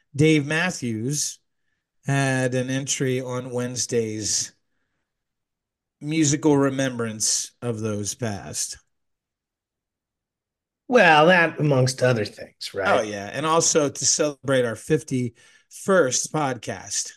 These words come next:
Speaker 2: Oh, is this our fifty-first show?
Speaker 1: Yes, it is our fifty-first show.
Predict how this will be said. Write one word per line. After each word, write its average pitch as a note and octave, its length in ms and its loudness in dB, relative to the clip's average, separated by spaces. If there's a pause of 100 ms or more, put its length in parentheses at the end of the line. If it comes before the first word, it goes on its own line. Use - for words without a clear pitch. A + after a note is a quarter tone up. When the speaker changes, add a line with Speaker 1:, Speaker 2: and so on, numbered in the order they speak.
(1300)
Speaker 2:
Oh, C#4 220 6
is A#3 180 6
this C#4+ 200 4
our A#3+ 120 6
fifty-first B3 680 2
show? C#3 380 2 (220)
Speaker 1:
Yes, A#2+ 400 0
it C3 100 -2
is D#3 160 2
our C3 80 2
fifty-first A2 640 -10
show. F2+ 240 -8